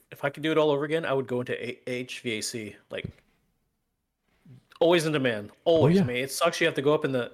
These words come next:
Speaker 1: in the ce-, in the attic sometimes and stuff, but you can fix your own stuff.
Speaker 2: Yep.
Speaker 1: And those guys bank. I
Speaker 2: Oh,
Speaker 1: mean, I
Speaker 2: yeah. I
Speaker 1: don't
Speaker 2: mean, H vac,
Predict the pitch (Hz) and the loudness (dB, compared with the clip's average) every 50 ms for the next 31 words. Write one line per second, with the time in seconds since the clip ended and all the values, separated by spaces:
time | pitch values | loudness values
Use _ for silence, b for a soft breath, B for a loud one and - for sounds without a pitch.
0 | _ _ - 147 131 - - 160 156 - - - 135 127 123 120 147 160 160 156 | _ _ -8 -6 -6 -4 -4 -4 -4 -4 -6 -6 -6 -4 -2 0 0 0 0 -2
1 | - 170 151 - 165 160 165 170 170 151 - - 170 165 151 - - 127 117 151 | -4 -8 -6 -2 -2 -2 -2 -2 -4 -6 -2 -2 -2 -2 -4 -6 -10 -10 -8 -8
2 | 160 143 143 120 - - 180 180 - - 135 113 123 151 170 160 - - 170 170 | -8 -8 -8 -8 -4 -4 -2 -2 -2 -4 -4 -2 -2 -2 -2 -4 -4 -2 0 0
3 | 180 185 - - - - - 90 101 - - _ _ _ _ _ _ _ _ _ | 0 -2 -4 -8 -12 -6 -4 -2 -2 -2 -6 _ _ _ _ _ _ _ _ _
4 | _ _ _ _ - 117 143 190 - - 147 123 107 - - 123 123 139 127 - | _ _ _ _ -8 -4 -4 0 2 2 2 2 0 -6 -6 -6 -4 -4 -6 -8
5 | _ - 123 123 139 147 190 254 285 294 247 131 101 92 92 92 92 92 90 90 | _ -14 -10 -4 -2 0 0 2 2 2 2 2 2 2 2 2 2 2 0 0
6 | 82 - _ - 131 180 196 - - 147 175 190 180 185 180 - | -2 -4 _ -2 0 0 0 -2 0 0 2 2 2 2 0 -4